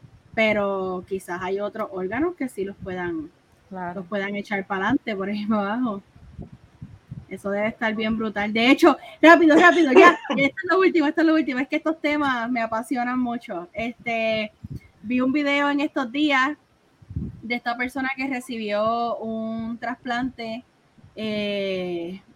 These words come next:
Speaker 1: creo que era de corazón. No, me perdonan ahí porque no lo recuerdo bien. Creo que era de corazón. Él está en un restaurante y al lado hay unas personas sentadas.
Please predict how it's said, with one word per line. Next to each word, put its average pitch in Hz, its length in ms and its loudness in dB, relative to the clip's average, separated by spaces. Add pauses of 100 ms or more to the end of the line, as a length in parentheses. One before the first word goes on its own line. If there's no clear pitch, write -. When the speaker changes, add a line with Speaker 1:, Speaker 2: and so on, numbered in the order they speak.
(340)
Speaker 1:
creo 214 260 -4
que 226 80 -4
era 226 140 0
de 247 140 -4
corazón. 240 640 -6 (460)
No, 339 320 -8 (280)
me 214 140 -4
perdonan 202 420 -2
ahí 226 220 -2
porque 208 260 -10
no 175 120 -4
lo 190 100 -4
recuerdo 208 380 -4
bien. 220 320 -6 (420)
Creo 202 200 -4
que 214 60 -2
era 220 140 2
de 254 140 0
corazón. 269 480 0
Él 220 80 -2
está 240 200 -2
en 254 120 -2
un 277 80 0
restaurante 269 760 -2 (220)
y 226 80 -4
al 220 160 0
lado 220 260 0
hay 247 200 -2
unas 240 160 -6
personas 220 500 -8
sentadas. 202 640 -6